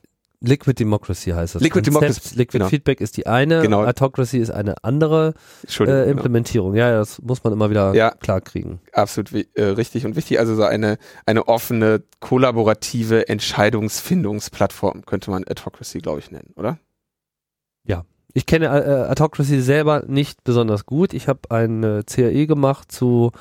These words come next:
Speaker 1: Liquid Feedback. Da
Speaker 2: Mhm.
Speaker 1: ging's wirklich in jedes Detail. Äh, hier und da klangen auch Unterschiede an zu Adhocracy. Die kann ich aber jetzt nicht mehr, äh, die kriege ich jetzt so aus der Erinnerung nicht, äh, zuverlässig zusammengefegt. Es gibt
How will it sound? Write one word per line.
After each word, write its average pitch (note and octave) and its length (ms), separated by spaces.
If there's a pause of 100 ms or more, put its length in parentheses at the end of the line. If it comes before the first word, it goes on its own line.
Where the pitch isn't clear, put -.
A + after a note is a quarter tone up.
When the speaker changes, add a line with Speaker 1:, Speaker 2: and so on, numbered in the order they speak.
(300)
Speaker 1:
Liquid B2 300
Feedback. E3+ 420
Da A#2+ 140
Speaker 2:
Mhm. A#2+ 60
Speaker 1:
ging's B2+ 440
wirklich B2 320
in A2+ 80
jedes B2 360
Detail. B2+ 580 (440)
Äh, A#2+ 100
hier B2 180
und A#2+ 120
da B2 200
klangen B2 480
auch G#2+ 340
Unterschiede C#3 640
an C3 400 (500)
zu C3+ 200
Adhocracy. C3+ 600
Die B2 80
kann A2+ 160
ich G#2+ 100
aber G2 160
jetzt F#2 300
nicht G#2+ 200
mehr, F#2 800
äh, F2 40 (260)
die - 60
kriege - 180
ich G2 100
jetzt - 140
so F2+ 100
aus F2 160
der F#2+ 100
Erinnerung G2 440
nicht, - 420
äh, F2+ 220
zuverlässig G#2 580
zusammengefegt. B2 800
Es - 100
gibt - 320